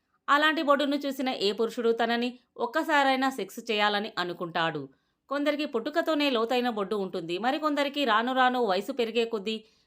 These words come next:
లోతుగా అవుతుంది. ఏ స్త్రీకైనా బొడ్డులో పురుషులు ఇలా వేలు పెట్టంగానే కామనాడులు విడుదలవుతాయట. ఇక కామాన్ని తట్టుకోలేక శృంగారానికి సిద్ధపడతారట.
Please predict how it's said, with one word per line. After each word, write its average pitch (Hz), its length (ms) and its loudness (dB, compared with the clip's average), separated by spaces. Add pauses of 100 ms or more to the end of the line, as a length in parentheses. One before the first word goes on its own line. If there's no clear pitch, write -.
(100)
లోతుగా 214 460 0
అవుతుంది. 165 520 -4 (580)
ఏ 277 120 10
స్త్రీకైనా 311 500 4
బొడ్డులో 254 380 4
పురుషులు 262 360 2
ఇలా 233 280 6
వేలు 196 220 2
పెట్టంగానే 240 580 2
కామనాడులు 233 640 4
విడుదలవుతాయట. 175 880 0 (300)
ఇక 269 180 2
కామాన్ని 285 460 4
తట్టుకోలేక 240 600 2
శృంగారానికి 226 640 0
సిద్ధపడతారట. 180 960 -2